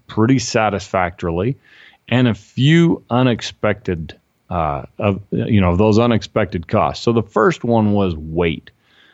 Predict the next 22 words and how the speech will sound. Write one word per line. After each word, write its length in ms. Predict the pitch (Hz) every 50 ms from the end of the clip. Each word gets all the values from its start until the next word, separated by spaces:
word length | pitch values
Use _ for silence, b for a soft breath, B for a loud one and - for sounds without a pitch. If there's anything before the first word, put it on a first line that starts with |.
| b b b
We 120 | 107 127
were 120 | 147 160 143
told 320 | 127 - 147 147 143 139
we 80 | 135 131
had 100 | 131 127
a 60 | 117
fifty-five 720 | - - 143 139 - 123 113 117 - 120 120 117 113 113
pound 360 | - 110 107 107 107 101 95
weight 240 | 90 101 104 107 -
limit 360 | - 101 98 92 90 80 - _ -
each, 340 | 104 98 90 73 - - -
and 80 | 95
that 220 | 98 107 113 117 113
includes 480 | 107 101 - - 117 113 110 101 85
all 320 | - - - 104 117 123 117
food 340 | 120 - - 120 113 110 104
and 80 | 101
everything 400 | 104 104 101 95 - - 95 90
for 140 | - - 85
a 40 | 85
ten-day 440 | - - 123 127 131 127 127 120 113
hunt. 280 | 107 98 95 92 -